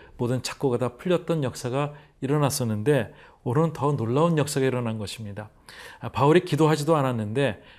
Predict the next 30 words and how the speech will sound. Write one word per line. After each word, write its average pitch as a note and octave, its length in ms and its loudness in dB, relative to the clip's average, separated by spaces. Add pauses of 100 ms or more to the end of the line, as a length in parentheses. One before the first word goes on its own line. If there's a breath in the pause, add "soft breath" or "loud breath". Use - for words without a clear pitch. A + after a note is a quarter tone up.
(160 loud breath)
바울이 B2+ 300 -2
갖고 B2 320 -4
있던 B2+ 280 -6
손수건을 E3 500 -2
가져다가 C3 640 -2 (300 loud breath)
사람들이 B2 500 -2
병자에게 A#2+ 380 -2
얹으면 B2 520 -4 (140)
낫는 A#2 320 -6
것입니다. G#2+ 540 -12 (580 loud breath)
또한 D#3 260 2
일했던 D3 720 6
어떤 C3 460 -2
장막을 C#3 760 2
지으면서 C3+ 340 -4
일했던 C3+ 460 -4 (260 loud breath)
앞치마를, E3+ 640 2
바울의 C#3 360 2
앞치마를 C#3 400 0
가져다가 A2 640 -2 (280 loud breath)
그 - 100 -8
환자에게, B2 880 2
에, A#2 120 -8
덮으면 A2+ 540 -4 (240 loud breath)
그 - 100 -14
환자가 D3+ 380 0
낫는, A#2+ 420 -4 (260 loud breath)
에, G#2 100 -6
그런 B2+ 280 0
일이 A#2+ 460 -2